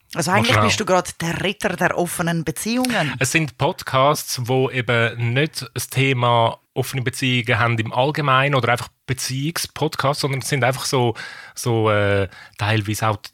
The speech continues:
Speaker 2: Tratsch-Podcasts, also über ganz verschiedene Themen und das, die sind auch lässig zum Anhören, aber es hat eben viel gegeben, wo, äh, wo, wo halt einfach das Thema offene Beziehung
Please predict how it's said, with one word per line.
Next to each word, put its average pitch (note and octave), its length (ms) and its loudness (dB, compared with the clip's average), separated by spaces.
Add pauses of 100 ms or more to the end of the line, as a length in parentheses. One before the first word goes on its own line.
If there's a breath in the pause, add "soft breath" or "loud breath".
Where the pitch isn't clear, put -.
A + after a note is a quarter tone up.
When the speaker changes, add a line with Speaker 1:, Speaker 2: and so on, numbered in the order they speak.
Speaker 2:
Tratsch-Podcasts, A2+ 1040 0
also B2 200 0
über D3+ 120 0
ganz D3+ 240 0
verschiedene C#3 400 -4
Themen F#3+ 540 0
und C3 320 0
das, C3+ 140 -4
die - 100 -8
sind F#3 240 -2
auch E3+ 120 4
lässig E3 360 -2
zum D#3 160 0
Anhören, C3+ 580 2
aber A#2+ 280 0 (320 loud breath)
es A#2+ 100 -6
hat D3 120 0
eben D3+ 180 -2
viel D#3+ 280 0
gegeben, C3+ 460 2
wo, B2 360 2 (340 loud breath)
äh, A2 320 2
wo, A2+ 480 -4
wo G#2+ 80 -2
halt A2 100 2
einfach A2 200 0
das - 60 -8
Thema A#2 240 2
offene A#2+ 220 0
Beziehung C#3+ 340 -2